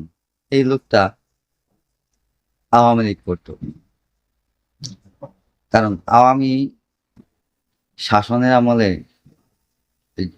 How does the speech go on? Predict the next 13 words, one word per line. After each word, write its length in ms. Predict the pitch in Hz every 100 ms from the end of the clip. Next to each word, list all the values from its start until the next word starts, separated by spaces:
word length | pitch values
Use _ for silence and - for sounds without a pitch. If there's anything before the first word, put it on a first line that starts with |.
| -
যে 140 | 123 117 101 98
কর্মকাণ্ডগুলো 840 | 117 117 117 110 110 104 98 95 95 -
সে 120 | 98 90
চালিয়েছে, 520 | 92 92 98 90 - 117 123 _ _ _ _ - - -
সেগুলো 380 | 113 104 104 95 - 98
এখনো 340 | - 135 127 85 - -
তার 140 | 92 95
রক্তে 380 | 92 _ 98 85 76 _ _ _ _ _ -
প্রতিটা 400 | 120 131 107 87 76 - 101
রন্ধ্রে 400 | 107 110 98 95 87
রন্ধ্রে 300 | 113 117 107
রয়ে 280 | 90 87 82
গেছে। 240 | 85 -